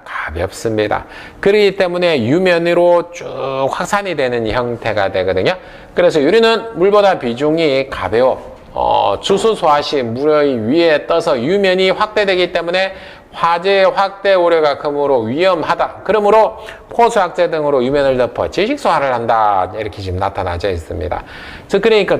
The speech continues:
가볍기 때문에 그렇습니다. 물보다 가벼우니까 물 위에 뜨게 되죠. 그러니까 더군다나 여기서는 어떤 현상이냐면은 깊이 있게 알 필요는 없습니다만은 물에 있는 표면 장력이라는 게 있습니다. 표면 장력은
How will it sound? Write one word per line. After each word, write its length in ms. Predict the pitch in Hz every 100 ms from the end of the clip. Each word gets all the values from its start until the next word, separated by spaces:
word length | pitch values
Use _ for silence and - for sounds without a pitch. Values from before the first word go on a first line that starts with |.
| -
가볍기 680 | - 98 123 226 - 302 -
때문에 280 | 113 95 87
그렇습니다. 540 | 92 82 - 85 85
물보다 360 | 147 254 302 247
가벼우니까 760 | 170 180 196 185 175 175 160
물 240 | 143 131 180
위에 300 | 190 147 -
뜨게 280 | 180 190 202
되죠. 320 | 127 101 78 - - - - - -
그러니까 220 | 180 151
더군다나 420 | 127 143 180 170
여기서는 640 | 165 147 139 151 135 156 151
어떤 300 | 98 101 180
현상이냐면은 1080 | 160 127 131 120 120 104 117 147 90 - - - - - - -
깊이 280 | - 170 160
있게 140 | 139
알 300 | 110 92 95
필요는 400 | 90 123 117 98
없습니다만은 720 | 85 - 107 92 92 95 127 - - - - -
물에 520 | 117 160 214 214 175
있는 300 | 127 123 123
표면 400 | - 240 294 311
장력이라는 680 | 208 131 113 95 92 87 85
게 100 | 87
있습니다. 640 | 87 - 101 92 92 - - - -
표면 240 | - 240
장력은 960 | 226 196 175 160 131 123 135 131 107 85